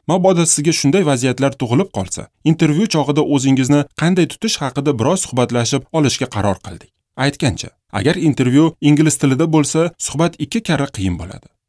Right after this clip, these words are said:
Xullas, nima qilish kerak va nima qilish kerak emas? Ish suhbatimi yoki imtihonmi, farqi yo'q. Asosiysi, kiyimingiz suhbatga mos bo'lsin. O'g'illar uchun oq ko'ylak va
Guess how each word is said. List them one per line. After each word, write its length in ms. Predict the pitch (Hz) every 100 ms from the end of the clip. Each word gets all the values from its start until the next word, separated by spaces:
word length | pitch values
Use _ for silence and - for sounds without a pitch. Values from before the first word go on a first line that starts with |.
| _
Xullas, 320 | - 135 151 147 -
nima 180 | 139 196
qilish 280 | - 151 -
kerak 360 | 110 95 -
va 120 | 104 110 113
nima 180 | 127 143
qilish 280 | 143 139 -
kerak 280 | 110 139 185
emas? 240 | 92 78 - _ _ _ 185
Ish 140 | 202
suhbatimi 600 | - 123 123 113 143 143
yoki 300 | 127 123 147 143 -
imtihonmi, 540 | 147 - - 165 180
farqi 360 | - 104 - 127
yo'q. 160 | 85 - -
Asosiysi, 600 | 113 127 120 131 123 156 160 - -
kiyimingiz 520 | 175 165 165 147 214 -
suhbatga 480 | - 185 151 - 156
mos 200 | 113 110
bo'lsin. 340 | 85 78 - - _ -
O'g'illar 300 | 123 120 180
uchun 240 | 160 165
oq 220 | 170 170 -
ko'ylak 300 | 135 139 156
va 80 | 139